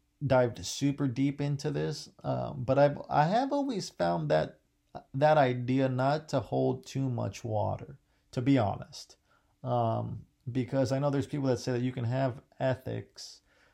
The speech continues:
that, um, you know, without, without Christianity. I'm, you know, uh, I'm, I'm going with Christianity here. Uh, so I don't totally buy that.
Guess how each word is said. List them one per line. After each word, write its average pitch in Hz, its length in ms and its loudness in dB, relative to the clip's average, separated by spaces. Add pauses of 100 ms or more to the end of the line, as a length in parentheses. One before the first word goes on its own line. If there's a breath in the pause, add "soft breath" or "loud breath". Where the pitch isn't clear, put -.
(180 soft breath)
that, 113 360 4
um, 110 400 -2 (1900)
you 131 160 0
know, 123 120 2
without, 123 720 2 (760)
without 127 440 4
Christianity. 113 720 -4
I'm, 107 280 -4
you 117 80 -6
know, 101 260 -4 (220)
uh, 110 360 -2
I'm, 104 280 -6
I'm 110 140 -6
going 107 180 -2
with 101 120 -6
Christianity 107 580 -2
here. 95 260 -4 (440 soft breath)
Uh, 120 400 2 (840)
so 120 720 2 (880)
I 160 100 4
don't 214 320 0 (380)
totally 165 800 4
buy 107 680 0
that. - 460 -10